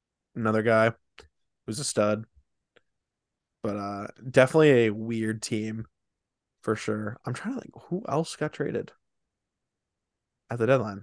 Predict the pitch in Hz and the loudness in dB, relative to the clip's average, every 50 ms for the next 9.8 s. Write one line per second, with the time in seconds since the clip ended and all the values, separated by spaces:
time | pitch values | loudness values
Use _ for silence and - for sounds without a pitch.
0 | 123 - 120 127 151 147 131 120 131 143 131 135 127 - 127 117 - - - 113 | -6 0 4 4 4 4 4 2 2 4 4 4 2 0 -2 -6 -6 -6 -4 2
1 | 123 131 143 143 120 110 120 113 117 120 131 131 113 107 117 131 127 - - 104 | 4 4 4 4 4 2 2 4 4 6 4 4 2 0 -2 -2 -2 -4 -12 -12
2 | 92 101 104 98 98 95 101 117 120 131 131 131 131 117 117 113 - 120 113 117 | -12 -10 -10 -8 -8 -8 -8 -8 -6 -6 -6 -6 -6 -6 -6 -6 -4 -4 -4 -2
3 | 117 113 - - - 127 117 - 113 104 101 - _ _ _ _ _ _ _ _ | -4 -4 -6 -8 -8 -8 -8 -8 -8 -10 -10 -12 _ _ _ _ _ _ _ _
4 | _ _ _ _ _ _ _ _ _ _ - - - - - - 110 98 98 - | _ _ _ _ _ _ _ _ _ _ -20 -18 -16 -12 -6 -4 -4 -4 -4 -6
5 | _ _ _ _ _ _ _ _ _ _ _ _ _ _ _ _ _ _ _ _ | _ _ _ _ _ _ _ _ _ _ _ _ _ _ _ _ _ _ _ _
6 | _ _ _ _ _ _ _ _ - - 131 120 - 135 139 143 - 143 143 147 | _ _ _ _ _ _ _ _ -2 0 0 0 2 -2 -4 0 4 6 8 8
7 | 170 170 185 180 170 151 151 147 160 156 143 156 147 135 127 117 - - 123 117 | 8 6 6 6 6 6 8 6 6 4 6 6 6 6 6 4 2 0 2 2
8 | 120 117 113 117 - - - - _ _ _ _ _ - 180 185 151 165 165 165 | 2 2 0 -2 -14 -18 -20 -20 _ _ _ _ _ 6 8 8 10 8 8 6
9 | 165 151 131 127 143 147 147 151 151 156 160 147 - - - - | 4 2 2 2 2 4 4 4 4 4 2 0 -2 -6 -8 -10